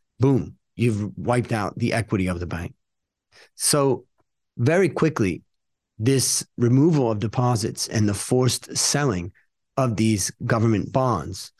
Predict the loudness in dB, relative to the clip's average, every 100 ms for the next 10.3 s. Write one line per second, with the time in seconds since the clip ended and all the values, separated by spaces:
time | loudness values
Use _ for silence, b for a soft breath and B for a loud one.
0 | b -2 2 2 2 0 -2 -4 _ _
1 | -2 0 2 2 2 0 0 0 -2 -4
2 | -8 -2 0 0 -4 -8 -10 _ B B
3 | B _ 0 2 2 0 -2 -4 -2 2
4 | 2 2 0 2 0 -2 -8 -18 _ _
5 | 0 2 2 2 2 0 -2 -2 -4 -4
6 | -6 b b b _ -4 -2 2 2 2
7 | 2 2 2 0 0 2 2 0 0 0
8 | 2 0 0 0 0 0 -2 0 0 -2
9 | -4 -4 0 0 0 0 2 2 2 0
10 | -4 -6 -10